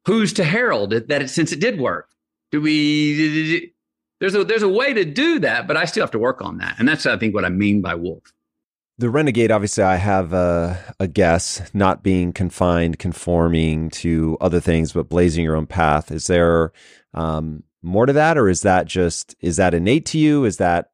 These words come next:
Speaker 2: what your parents taught you to be like? Is there a value in there?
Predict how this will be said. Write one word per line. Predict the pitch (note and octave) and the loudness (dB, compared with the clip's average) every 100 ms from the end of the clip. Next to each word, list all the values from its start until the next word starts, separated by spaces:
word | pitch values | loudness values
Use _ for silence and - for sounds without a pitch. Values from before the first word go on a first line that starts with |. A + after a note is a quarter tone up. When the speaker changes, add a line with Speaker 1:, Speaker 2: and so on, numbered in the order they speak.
| - | -12
Speaker 2:
what | D#2+ | -8
your | C#2 | -8
parents | - D#2+ - | -6 -8 -8
taught | - D3+ C3+ | -8 -6 -6
you | |
to | C3+ | -4
be | C#3 | -2
like? | C3+ B2+ B2 - G#2 - | 0 0 0 -4 -20 -14
Is | E2 | -6
there | F2 | -4
a | D2+ | -2
value | F#2 G#2+ B2 B2 | 0 2 2 -2
in | A#2+ | -4
there? | A#2 A#2+ | -6 -8